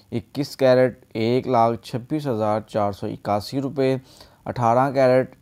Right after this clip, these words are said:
एक लाख आठ हज़ार चार सौ तेरह रुपये कीमत रही। और अगर पर दस ग्राम में बात करें तो चौबीस कैरेट एक लाख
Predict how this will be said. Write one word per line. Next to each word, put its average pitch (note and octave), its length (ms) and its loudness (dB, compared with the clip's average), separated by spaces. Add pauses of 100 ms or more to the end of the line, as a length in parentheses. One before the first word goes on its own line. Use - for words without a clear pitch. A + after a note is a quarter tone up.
एक C3+ 320 -2
लाख A2 360 0 (140)
आठ C3 300 6
हज़ार G#2+ 400 0 (140)
चार G#2+ 220 0
सौ G2+ 180 -8
तेरह A#2 380 -2
रुपये C3+ 360 -2 (600)
कीमत C3 300 0
रही। C3 300 2 (460)
और B2+ 100 2
अगर C3+ 240 6 (400)
पर C#3 220 8
दस C#3 240 4
ग्राम C#3+ 220 2
में C#3 180 -2
बात A2+ 260 2
करें A#2+ 340 0 (400)
तो G#2+ 80 -8
चौबीस A2+ 400 -4
कैरेट C3+ 400 2 (200)
एक C3+ 320 0
लाख A#2 300 2